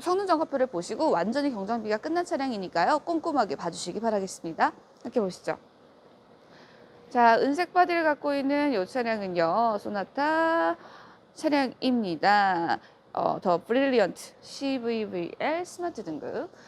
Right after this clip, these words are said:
자, 은색의 굉장히 멋스러운 헤드램프 느낌이 드는 차량입니다. 자, 이천십사 년식이고요. 음, 휘발유 차량.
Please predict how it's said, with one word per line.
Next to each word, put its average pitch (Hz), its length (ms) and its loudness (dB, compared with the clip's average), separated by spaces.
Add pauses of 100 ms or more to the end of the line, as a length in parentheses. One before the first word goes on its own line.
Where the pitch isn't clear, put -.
(100)
자, - 200 -12
은색의 262 920 -2 (280)
굉장히 208 280 -6
멋스러운 233 520 -4
헤드램프 202 1120 -4 (100)
느낌이 190 800 -6
드는 202 500 -8
차량입니다. 247 760 -6 (540)
자, 202 540 -6
이천십사 214 520 -6
년식이고요. 240 840 -4 (540)
음, 247 180 -12
휘발유 330 460 0
차량. 202 680 -2